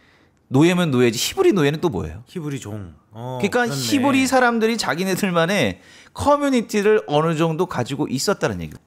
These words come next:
Speaker 2: 그럴 수가 있겠네.
Speaker 1: 네네. 물론 그게 뭐 아피루라고 해서 뭐 다른 개념이다라고
Speaker 2: 아,
Speaker 1: 주장하면
Speaker 2: 네.
Speaker 1: 모르겠지만,
Speaker 2: 아, 네.
Speaker 1: 네. 적어도 그러한, 어, 서로 어떤 뚜렷한
Speaker 2: 음.
Speaker 1: 뭔가 종교적인 정체성 이런 건 없었지만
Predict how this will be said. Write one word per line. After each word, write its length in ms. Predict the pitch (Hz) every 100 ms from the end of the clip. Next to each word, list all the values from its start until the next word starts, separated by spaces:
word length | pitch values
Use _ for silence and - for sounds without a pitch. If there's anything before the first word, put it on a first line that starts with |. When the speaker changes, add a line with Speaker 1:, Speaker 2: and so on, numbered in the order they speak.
| _
Speaker 2:
그럴 200 | - 113
수가 200 | - 120
있겠네. 640 | 101 107 90 90 90 90 90
Speaker 1:
네네. 380 | 87 78 73 87 _ _ _ _ _ _ -
물론 220 | 104 160
그게 240 | 160 113 135
뭐 160 | 120
아피루라고 580 | - - 120 107 101 92
해서 280 | 95 90 98
뭐 440 | 92 90 95 95 -
다른 300 | - 147 123
개념이다라고 640 | 110 104 110 110 107 104 104
Speaker 2:
아, 20 |
Speaker 1:
주장하면 420 | 107 131 123 160 170
Speaker 2:
네. 40 |
Speaker 1:
모르겠지만, 640 | 143 - 170 160 123 143
Speaker 2:
아, 20 | 117
네. 380 | 113 117 196 226 -
Speaker 1:
네. 320 | - 80 80 - _ -
적어도 340 | 170 180 175 -
그러한, 600 | 151 156 156 170 180 180 - - -
어, 260 | 117 110 104
서로 520 | - 160 160 160 139 -
어떤 300 | 170 170 - _
뚜렷한 580 | - 294 285 - 180 90 - -
Speaker 2:
음. 160 | 151 -
Speaker 1:
뭔가 240 | 143 160
종교적인 480 | 170 143 160 170 175
정체성 380 | 160 135 165 170
이런 200 | 147 139
건 100 | 156
없었지만 800 | 95 95 - 139 - 135 127 143